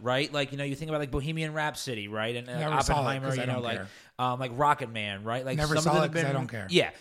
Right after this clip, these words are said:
Speaker 1: some of them have been
Speaker 2: <laughs>
Speaker 1: really good, but quite honestly, like, Hollywood needs to,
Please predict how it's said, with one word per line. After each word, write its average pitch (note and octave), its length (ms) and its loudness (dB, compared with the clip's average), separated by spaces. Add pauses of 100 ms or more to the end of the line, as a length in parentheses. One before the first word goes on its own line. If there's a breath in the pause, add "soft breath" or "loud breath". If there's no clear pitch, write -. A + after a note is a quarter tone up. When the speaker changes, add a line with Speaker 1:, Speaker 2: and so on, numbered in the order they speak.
(140 loud breath)
Speaker 1:
some F#3 300 6
of G#3 60 2
them G#3+ 120 12
have G#3 100 6
been F#3+ 200 8
Speaker 2:
<laughs> - 0 -
Speaker 1:
really F#3 280 10
good, D3 300 4
but B2+ 140 0
quite D3+ 300 0
honestly, D#3 640 -4 (340 loud breath)
like, C#3 160 2
Hollywood D3+ 500 2
needs C#3+ 280 -6
to, C3+ 120 -4